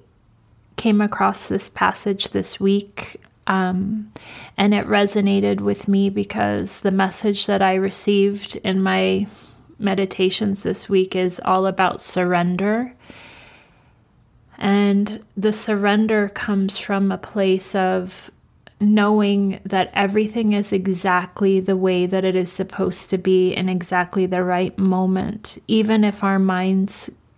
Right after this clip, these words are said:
aren't able to wrap around it or understand it.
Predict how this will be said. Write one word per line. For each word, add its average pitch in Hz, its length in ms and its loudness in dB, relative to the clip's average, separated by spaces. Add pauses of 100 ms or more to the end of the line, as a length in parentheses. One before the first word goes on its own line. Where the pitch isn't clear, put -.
(240)
aren't 196 240 2
able 196 320 2
to 190 220 -4
wrap 185 300 2
around 180 440 2
it 185 120 2
or 180 140 2
understand 180 800 -2
it. 226 320 -2